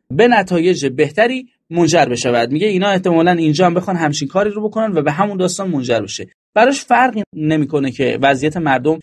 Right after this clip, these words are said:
و اون سیستم قرارش چه شکلی باشه. اگر بتونه از با خاک یکسان کردنش فضایی رو به وجود بیاره که تو این فضای مبهم منافع خودش رو پیش ببره و تامین بکنه، براش ایدئال دیگه، این کار رو انجام خواهد داد.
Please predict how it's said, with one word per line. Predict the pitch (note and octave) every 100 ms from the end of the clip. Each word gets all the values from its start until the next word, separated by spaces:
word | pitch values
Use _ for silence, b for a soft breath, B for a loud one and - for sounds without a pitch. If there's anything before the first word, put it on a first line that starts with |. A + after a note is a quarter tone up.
| _
و | D#3
اون | E3+
سیستم | F#3 E3 D3 F#3 F3
قرارش | D3 B2+ B2
چه | B2
شکلی | B2 A2+
باشه. | A#2 A2+ A2 G#2+ - -
اگر | E4+ B3+
بتونه | G3 F3+ F3 D#3 C#3 -
از | D#3+ D3+ C#3
با | D#3
خاک | D#3 E3 D#3 D#3
یکسان | D3 - D#3
کردنش | D3 D3+ C#3 F3 F3 A2 - _ _ -
فضایی | F3+ D#3+ F#3 A3+ G3+
رو | E3+
به | D#3
وجود | C#3+ C#3+ B2+
بیاره | C3 B2
که | - C3+
تو | E3
این | G#3
فضای | A3 F3+ D#3 D3
مبهم | D3 C#3 - E3+ G#2+ - _ -
منافع | E3+ F3+ E3+ A#3+
خودش | A#3+ A3 G3+
رو | A3+
پیش | F#3 B3+ A#3
ببره | F3+ D#3+ D3+
و | D#3
تامین | D#3 D#3 D#3+
بکنه، | D#3 A3 C4
براش | B3+ A3+
ایدئال | G3 F#3+ B3+ F#3+
دیگه، | B2+ A#2+ A#2
این | -
کار | F#3+ G#3+
رو | G3+
انجام | D#3 C#3
خواهد | A#2 F#2 -
داد. | -